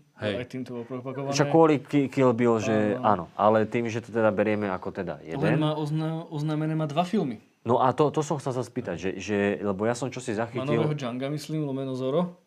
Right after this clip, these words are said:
Speaker 3: Áno.
Speaker 1: Mhm.
Speaker 2: A má tretieho Kill Billa. Ako, mo-, ak bere Kill Billa ako jeden film stále, tak
Speaker 3: Jaj,
Speaker 2: môže
Speaker 3: tak
Speaker 2: Kill
Speaker 3: to
Speaker 2: Billa
Speaker 3: sa
Speaker 2: točiť
Speaker 3: neráta.
Speaker 2: až do
Speaker 3: Lebo,
Speaker 1: Hej.
Speaker 3: lebo ja som čosi zachytil o,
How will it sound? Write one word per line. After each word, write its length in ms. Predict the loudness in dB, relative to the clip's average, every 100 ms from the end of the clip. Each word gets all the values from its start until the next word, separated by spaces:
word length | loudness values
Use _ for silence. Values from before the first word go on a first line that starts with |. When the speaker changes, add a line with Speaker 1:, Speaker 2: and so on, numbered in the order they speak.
| _
Speaker 3:
Áno. 200 | 0 0
Speaker 1:
Mhm. 80 | 0 -6 _ _ -16
Speaker 2:
A 100 | -10 -8 -8
má 220 | -8 -8 -10
tretieho 400 | -10 -12 -12 -12
Kill 220 | -10 -12
Billa. 240 | -10 -12
Ako, 400 | -8 -8 -6 -10 -10
mo-, 160 | -8
ak 160 | -6 -6
bere 220 | -6 -8
Kill 180 | -8 -10
Billa 240 | -8 -8
ako 220 | -10 -12
jeden 160 | -12 -14
film 180 | -12 -14
stále, 320 | -12 -10 -10
tak 140 | -12 -6
Speaker 3:
Jaj, 240 | 0 0
Speaker 2:
môže 80 | 0
Speaker 3:
tak 100 | -2
Speaker 2:
Kill 100 | -2
Speaker 3:
to 60 | 0
Speaker 2:
Billa 160 | 2
Speaker 3:
sa 100 | 2
Speaker 2:
točiť 120 | 2 2
Speaker 3:
neráta. 180 | 2 0
Speaker 2:
až 140 | -4
do 140 | -6 -6 -8 -14 0
Speaker 3:
Lebo, 260 | 4 4 4 2
Speaker 1:
Hej. 160 | 2
Speaker 3:
lebo 200 | 0 2 2
ja 100 | 2
som 160 | 2
čosi 400 | -4 -4 -6 -2
zachytil 640 | -2 -2 -4 -6 0 2 4 2
o, 460 | 2 2 2 0